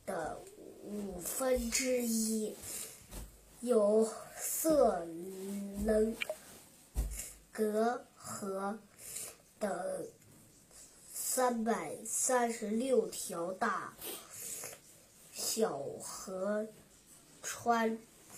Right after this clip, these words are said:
注入汇水面积五，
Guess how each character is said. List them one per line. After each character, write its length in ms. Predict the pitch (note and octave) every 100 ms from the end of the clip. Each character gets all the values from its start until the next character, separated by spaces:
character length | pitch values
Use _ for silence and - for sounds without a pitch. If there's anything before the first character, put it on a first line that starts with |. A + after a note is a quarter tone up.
| - - -
注 320 | - B3+ G#3+
入 500 | E3+ A3 A#3+ G3+ A2+ - - - - - - - - _ - -
汇 540 | - - C#4 G#3+ - - - - - - -
水 560 | - - A#3 F#3 D#3 - F#3+
面 380 | B3+ A3+ F#3+
积 260 | - - - - - - - - - - - - - - - - - - - - - - -
五， 320 | G3+ A3 A3+